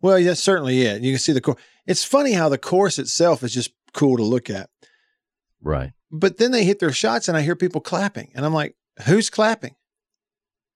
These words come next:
Speaker 1: There must be a few people out there.
Speaker 2: I think there are. I think there's a limited number, uh, that we're allowed to, to go per day. And then, of course, you got the people who remembers at Augusta.
Speaker 1: Hmm.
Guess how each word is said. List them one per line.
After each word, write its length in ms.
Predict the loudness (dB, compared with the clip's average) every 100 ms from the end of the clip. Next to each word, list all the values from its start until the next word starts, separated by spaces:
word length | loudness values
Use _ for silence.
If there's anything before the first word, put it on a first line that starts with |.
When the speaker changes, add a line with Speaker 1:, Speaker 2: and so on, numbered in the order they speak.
| _ _ _ _ _
Speaker 1:
There 100 | 2
must 300 | 4 4 2
be 100 | 2
a 60 | 2
few 220 | 2 0
people 300 | 2 0 0
out 200 | 0 -2
there. 280 | -8 -10 -14 _ _ _ _
Speaker 2:
I 80 | -6
think 260 | -2 -2
there 220 | -2 -4 -4
are. 340 | -6 -10 -18 _ _
I 80 | -10
think 200 | -8 -8
there's 180 | -10 -12
a 40 |
limited 400 | -10 -6 -6 -8 -12
number, 400 | -14 -14 -18 -20 _ _
uh, 220 | -20 -20 -14
that 100 | -12
we're 140 | -10
allowed 400 | -10 -8 -8 -10
to, 180 | -14 -20 -20 _ _ _
to 60 | -8
go 220 | -6 -6
per 260 | -8 -10 -10
day. 440 | -10 -10 -10 -14 _ _ _ _ _ _ _
And 140 | -6 -4
then, 100 | -6
of 100 | -6
course, 260 | -6 -6
you 80 | -6
got 140 | -8 -8
the 80 | -10
people 300 | -12 -10 -12
who 80 |
remembers 720 | -10 -10 -8 -10 -12 -20 -20 _ _ _ _ -10
at 200 | -10 -10
Augusta. 500 | -16 -18 -18 -20 -20 _ _ _ _ _ _
Speaker 1:
Hmm. 400 | 0 2 4 2